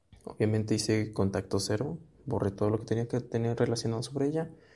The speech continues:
pero pues al final uno tiene que ser cordial, siempre tiene que ser cortés. Uno no puede ir con la vida, entrar a la vida de una persona y luego irse sin despedirse, es lo que pienso yo. Pero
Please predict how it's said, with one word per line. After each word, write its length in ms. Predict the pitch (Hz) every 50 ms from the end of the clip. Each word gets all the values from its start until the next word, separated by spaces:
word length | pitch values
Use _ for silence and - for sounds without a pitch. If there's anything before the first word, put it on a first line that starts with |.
| - - - - - - _ _ _ _
pero 420 | - 139 139 135 135 131 131 131 -
pues 520 | 131 127 127 127 131 131 131 131 131 131
al 100 | 143 131
final 280 | 135 - 139 139 139 139
uno 200 | 127 127 127 123
tiene 240 | - 131 127 123
que 100 | 120 -
ser 240 | - - 117 - -
cordial, 560 | - - 107 107 107 110 131 151 160 160 - - -
siempre 200 | - - - 120
tiene 200 | - 104 107 113
que 60 | 110
ser 200 | - - - -
cortés. 580 | - 101 - 127 - - 120 139 147 143 - - - - _ - - - - - - - - - _ - _
Uno 260 | - 117 107 104 101 104
no 220 | 104 104 104 104
puede 320 | - 107 98 98 98 95
ir 120 | 95 101 98
con 140 | - 110 104
la 100 | 101 98
vida, 400 | - 107 113 110 113 117 113 -
entrar 380 | 104 104 101 - - 113 110 110
a 60 | 107
la 100 | 107 107
vida 140 | 107 110 113
de 60 | 117
una 140 | 120 117 117
persona 420 | - 113 110 - 120 120 120 120
y 60 | 120
luego 360 | 120 120 120 117 120 123 117
irse 480 | 117 117 113 - - 120 113 117 113 120 -
sin 180 | - - 107
despedirse, 640 | 98 95 - - 95 87 92 95 95 - - 65 - - -
es 120 | 165 - -
lo 160 | 92 90 -
que 260 | - - - - - - - - _ _
pienso 300 | - 104 107 107 - 113
yo. 260 | 117 - 120 123 127 - - - - - - - - - - - - - - - - _ _ _ _
Pero 840 | - 147 151 147 143 139 135 135 135 127 - - - - - -